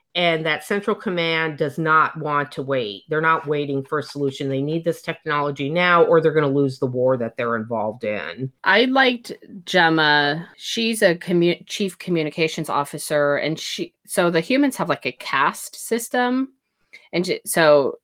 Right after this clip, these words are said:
Speaker 2: she's from a higher caste, I guess. So she has better privileges. And Daisy is just a petty officer.
Speaker 1: Mm-hmm.
Speaker 2: And so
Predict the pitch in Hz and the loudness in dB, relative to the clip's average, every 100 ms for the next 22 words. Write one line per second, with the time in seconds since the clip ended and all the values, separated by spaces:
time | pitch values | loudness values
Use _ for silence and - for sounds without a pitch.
0 | - 165 220 202 190 147 139 - 151 143 | -10 -4 -2 0 2 2 0 0 2 2
1 | 139 - 151 135 135 - 127 120 107 - | -2 -4 -2 -2 -2 -4 -4 -4 -8 -6
2 | 143 - 170 175 - 147 131 127 - 147 | -8 -6 -4 -4 -2 -2 0 -2 -2 -2
3 | 139 127 123 127 - 160 165 175 170 208 | -2 -2 -2 -4 -2 0 2 4 2 2
4 | 214 254 240 180 156 - - - 139 156 | -2 0 0 0 -2 -2 -4 -2 -2 0
5 | 165 185 233 214 233 233 262 185 185 160 | 0 0 -4 -4 -2 0 2 4 6 6
6 | 156 156 160 _ _ _ _ 185 185 175 | 4 2 0 _ _ _ _ 2 4 2
7 | 170 175 190 | 0 0 0